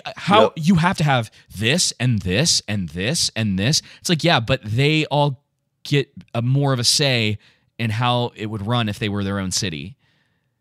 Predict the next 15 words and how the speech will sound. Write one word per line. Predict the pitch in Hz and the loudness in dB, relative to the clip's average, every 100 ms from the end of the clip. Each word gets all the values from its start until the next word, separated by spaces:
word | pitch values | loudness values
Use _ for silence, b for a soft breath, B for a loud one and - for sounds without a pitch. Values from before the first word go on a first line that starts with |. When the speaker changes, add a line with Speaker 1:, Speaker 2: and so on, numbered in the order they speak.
| _ _ _ _ _ _ _ _ | _ _ _ _ _ _ _ _
Speaker 1:
The | 127 | -6
people | - 156 160 | -2 -2 4
who | 160 | 4
live | 139 143 139 107 | 6 2 2 0
there, | 98 98 | 0 0
Speaker 2:
Yep. | 104 | -2
Speaker 1:
the | - | -2
people | 143 143 | 0 0
that | 135 127 _ 127 | -2 -4 _ -4
would | 131 | -2
potentially | 143 135 143 143 143 | -2 -2 -4 -2 -2
being, | 131 131 127 123 _ 131 123 | 0 0 0 -4 _ -14 -6
be | 123 | -4
paying | 123 131 120 | -2 -2 -2
taxes, | 110 120 120 - 85 87 - | -2 -2 -2 -4 -6 -6 -10